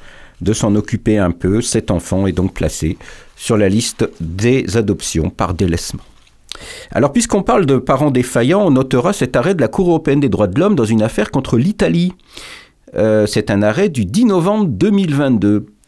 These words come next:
Et la Cour européenne des droits de l'homme a, le dix novembre deux mille vingt-deux, jugé que l'intérêt supérieur de l'enfant l'emporte sur l'intérêt de son père violent à maintenir des contacts avec lui sous l'angle de l'article huit de la C E D H.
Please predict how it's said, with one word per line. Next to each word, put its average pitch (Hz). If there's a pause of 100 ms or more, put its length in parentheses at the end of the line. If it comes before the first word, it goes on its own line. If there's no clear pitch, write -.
(480)
Et -
la 135
Cour 240
européenne 180
des 107
droits 104
de 87
l'homme 190
a, 135
le 117
dix 196
novembre 165
deux 131
mille 110
vingt-deux, 92
jugé 170
que -
l'intérêt 156
supérieur 139
de 117
l'enfant 107 (340)
l'emporte 135
sur 110
l'intérêt 147
de -
son 120
père 131
violent 98 (340)
à 110
maintenir 170
des 127
contacts 156
avec 110
lui 104
sous 107
l'angle 131
de 120
l'article 104
huit 151
de 104
la 135
C -
E 135
D 104
H. 80